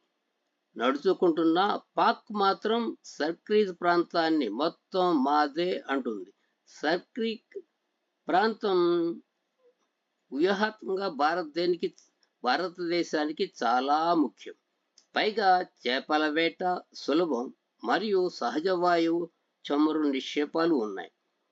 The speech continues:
ఇటీవల భారత రక్షణ మంత్రి శ్రీ రాజ్నాథ్ సింగ్ గారు, ఆర్మీ చీఫ్ జనరల్ ఉపేంద్ర,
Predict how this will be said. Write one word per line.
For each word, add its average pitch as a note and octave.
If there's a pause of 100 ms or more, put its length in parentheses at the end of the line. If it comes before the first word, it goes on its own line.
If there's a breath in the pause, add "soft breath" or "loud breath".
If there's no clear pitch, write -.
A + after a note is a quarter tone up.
(260)
ఇటీవల A#3+
భారత F#3+
రక్షణ G3+
మంత్రి E3+ (920)
శ్రీ G#2
రాజ్నాథ్ D3+
సింగ్ F3+
గారు, G3+ (420)
ఆర్మీ A3
చీఫ్ - (140)
జనరల్ D3+ (360)
ఉపేంద్ర, D#3